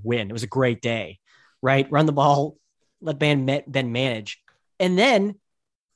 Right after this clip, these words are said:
he's turned into this, like, elite quarterback who can actually throw the ball. He has the most five hundred pa-, yard passing games in N F L history is Ben Roethlisberger.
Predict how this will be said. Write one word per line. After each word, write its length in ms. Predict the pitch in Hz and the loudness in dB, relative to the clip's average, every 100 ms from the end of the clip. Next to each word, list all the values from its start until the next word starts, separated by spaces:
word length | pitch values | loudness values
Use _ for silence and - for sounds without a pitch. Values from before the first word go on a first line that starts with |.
| _ _ _ | _ _ _
he's 420 | 175 220 196 - - | 0 2 2 -2 -6
turned 200 | 226 220 | -4 -2
into 120 | 196 | -2
this, 120 | 190 | -2
like, 160 | 180 - | -4 -4
elite 280 | 165 175 202 | -2 -2 -2
quarterback 520 | - 208 262 139 107 | -4 -2 -2 -4 -6
who 80 | 151 | -4
can 80 | 160 | -4
actually 260 | 165 - | -4 -6
throw 140 | 175 180 | -6 -6
the 80 | 156 | -2
ball. 240 | 202 175 | 0 0
He 180 | 160 208 | -2 -2
has 440 | 202 202 180 - _ _ - | 0 -2 -4 -12 _ _ -6
the 80 | 170 | 0
most 320 | 160 202 - | 2 2 0
five 320 | - 160 175 | -6 -2 0
hundred 260 | 196 180 - | -2 -4 -6
pa-, 120 | - | -8
yard 240 | 156 156 151 | -4 -4 -2
passing 300 | 151 170 139 | -6 -4 -6
games 320 | 127 123 - | -6 -8 -8
in 100 | 131 | -4
N 80 | 123 | -4
F 100 | 127 | -2
L 120 | 120 | -2
history 400 | 127 - 98 - _ _ _ _ - | -2 -6 -14 -18 _ _ _ _ -8
is 80 | |
Ben 140 | 120 120 | -4 -2
Roethlisberger. 560 | 117 110 - 98 - | -4 -6 -10 -12 -12